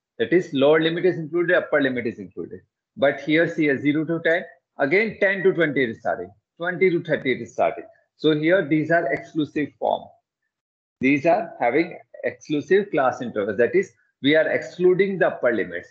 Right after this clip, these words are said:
We are excluding the upper limits. Understood now the difference between inclusive class intervals and exclusive class intervals? In inclusive, we include the upper limits.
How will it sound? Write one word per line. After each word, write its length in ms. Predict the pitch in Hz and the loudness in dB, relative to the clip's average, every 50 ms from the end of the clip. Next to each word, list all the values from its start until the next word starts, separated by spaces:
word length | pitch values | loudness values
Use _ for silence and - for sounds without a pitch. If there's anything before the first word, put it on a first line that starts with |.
| _ _ _ _ | _ _ _ _
We 100 | 131 123 | -2 0
are 140 | 139 147 151 - - | 2 2 2 0 -4
excluding 580 | - - - - - 156 160 143 156 151 156 | -8 -10 -8 -4 0 0 2 2 0 0 0
the 60 | 139 131 | 0 0
upper 240 | - - - 98 | 0 -2 -4 -6
limits. 480 | 92 82 - - - - - _ _ _ _ _ _ _ _ _ - | -6 -6 -8 -12 -14 -20 -20 _ _ _ _ _ _ _ _ _ -4
Understood 400 | 120 127 151 147 - 190 185 185 | -2 0 0 -2 -2 -4 -6 -4
now 360 | 180 180 175 180 - - - - - | -2 -2 -2 -4 -6 -10 -10 -6 -2
the 80 | 135 | 0
difference 340 | 123 131 131 - 156 156 151 | 0 0 -2 -2 -6 -6 -6
between 300 | 143 135 156 160 151 135 | -6 -6 -4 -4 -4 -4
inclusive 400 | 123 131 147 143 143 185 165 165 | -4 -4 -4 -4 -2 -2 -2 0
class 240 | 165 156 143 143 143 | 0 2 0 0 0
intervals 320 | 143 - 156 147 151 147 151 | -2 -2 -2 -2 -2 -2 -6
and 140 | 143 139 | -8 -8
exclusive 420 | 123 - - - 139 135 - 147 - | -10 -10 -10 -10 -10 -10 -10 -8 -4
class 240 | 151 143 139 135 139 | -2 -2 -2 -2 -6
intervals? 400 | 131 - 139 139 151 165 - _ _ _ _ _ _ _ _ _ | -8 -6 -6 -6 -6 -8 -12 _ _ _ _ _ _ _ _ _
In 120 | 135 139 | -2 0
inclusive, 500 | 156 151 143 170 180 185 180 - 214 208 | 0 2 4 6 6 6 6 6 4 4
we 160 | 185 196 185 175 | 6 4 2 0
include 320 | 143 165 170 175 165 151 | 2 4 6 6 6 6
the 200 | 160 151 143 - | 4 2 2 2
upper 380 | - 123 - 143 139 139 135 139 - - | 0 0 2 2 0 0 -2 -8 -14 -8
limits. 320 | - 139 135 147 175 - | -6 -4 -4 -4 -4 -6